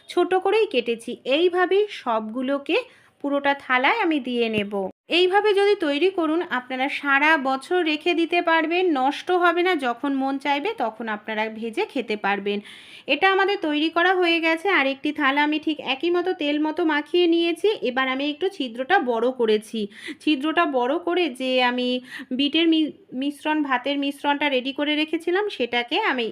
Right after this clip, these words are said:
একইভাবে লম্বা লম্বা করে পুরোটা দিয়ে নিচ্ছি। এ-, এইভাবে আমি সবগুলো দিয়ে নিয়েছি।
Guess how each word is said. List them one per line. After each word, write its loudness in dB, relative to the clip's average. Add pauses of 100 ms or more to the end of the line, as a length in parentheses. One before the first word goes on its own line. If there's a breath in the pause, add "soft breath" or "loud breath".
একইভাবে 0
লম্বা 0
লম্বা 0
করে 0
পুরোটা -2
দিয়ে -4
নিচ্ছি। -6
এ-, -2 (300)
এইভাবে 2
আমি 2
সবগুলো 2
দিয়ে 0
নিয়েছি। -2